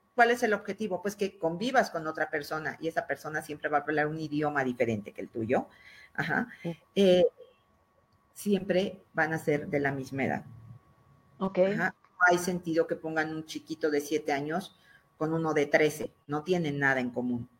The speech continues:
Speaker 1: Ajá.
Speaker 2: Claro.
Speaker 1: Entonces, se, niños y niñas separados y, eh,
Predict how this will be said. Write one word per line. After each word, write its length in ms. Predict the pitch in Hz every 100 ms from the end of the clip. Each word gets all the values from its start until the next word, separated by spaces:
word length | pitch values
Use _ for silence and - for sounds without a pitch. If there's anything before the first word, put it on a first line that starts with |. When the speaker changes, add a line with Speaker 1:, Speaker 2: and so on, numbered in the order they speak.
| -
Speaker 1:
Ajá. 260 | 127 156
Speaker 2:
Claro. 180 | 185 180
Speaker 1:
Entonces, 440 | 143 156 151 151 - _ - - _ _
se, 340 | - 165 - - _ _ _ _ _
niños 640 | 175 208 214 202 202 202
y 80 | 175
niñas 600 | 170 170 160 143 151 -
separados 960 | - - 196 190 151 156 160 160 202 - _ _ _ -
y, 380 | 190 190 202 160
eh, 560 | 160 147 143 131 127